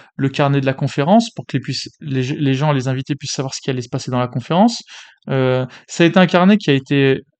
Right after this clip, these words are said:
créé par, euh, Nadia El Fani aux côtés d'une graphiste, bah, de sa fille en fait. Nadia, sa fille, elle est, sa fille, elle est graphiste et elle a créé un magnifique, euh, carnet de la conférence. Malheureusement, ça rend pas aussi bien en vrai parce que en fait, euh,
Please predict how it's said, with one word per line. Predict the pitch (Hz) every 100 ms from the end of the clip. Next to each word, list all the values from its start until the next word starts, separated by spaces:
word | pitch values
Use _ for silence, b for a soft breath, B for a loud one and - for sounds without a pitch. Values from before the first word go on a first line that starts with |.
| _ _ _
créé | - - 196 190
par, | 151 127
euh, | 131 127 123 123 _ _ _ _
Nadia | - 156 156 165
El | 151
Fani | - 160 170 156 -
aux | -
côtés | 139 156 151
d'une | 135 139
graphiste, | 131 127 - 214 - - - _ _
bah, | 127 135
de | 131
sa | 139 147
fille | - 208
en |
fait. | 151 127 -
Nadia, | 143 143 185
sa | 185 147
fille, | - -
elle | 151 135
est, | - 156
sa | - 143
fille, | 190 170
elle | 127
est | 120 120
graphiste | 127 127 185 - - - _ b b b b -
et | 135
elle | 127
a | 131
créé | - 175
un | 135
magnifique, | 131 131 185 208 196 190 - 156
euh, | 139
carnet | 135 143 143
de | 135
la | 131
conférence. | 131 135 135 185 - - B B -
Malheureusement, | 151 170 170 165 214 247
ça | - 165
rend | 143 156 -
pas | 208 226
aussi | - 185
bien | 151 175 185
en | 156
vrai | 135 175 226 B B _
parce | 147 143
que | - 151
en | 143
fait, | - 190
euh, | 139 127